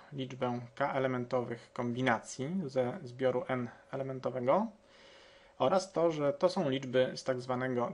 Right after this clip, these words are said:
trójkąta Pascala. To, co widzimy po prawej stronie, ten ułamek, y,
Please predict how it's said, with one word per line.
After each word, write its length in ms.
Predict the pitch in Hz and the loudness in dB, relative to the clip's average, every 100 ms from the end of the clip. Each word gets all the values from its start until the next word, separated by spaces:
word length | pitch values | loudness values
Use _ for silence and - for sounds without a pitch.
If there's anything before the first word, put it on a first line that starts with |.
| - | 0
trójkąta 640 | 165 190 127 123 123 117 - | 2 2 0 -2 -4 -6 -4
Pascala. 580 | 135 - 113 107 117 - _ _ - - _ _ - | -4 -2 -4 -4 -8 -18 _ _ -20 -20 _ _ -2
To, 80 | 180 | -2
co 100 | 156 | 0
widzimy 340 | 139 147 135 | -4 -4 -6
po 80 | - | -4
prawej 260 | 131 123 | -4 -2
stronie, 520 | 117 - 165 160 131 123 | -6 -2 0 0 -2 -6
ten 140 | - 127 | -10 -6
ułamek, 680 | 143 160 143 127 - - 139 | 0 0 0 -4 -6 -12 -8
y, 200 | 127 | -6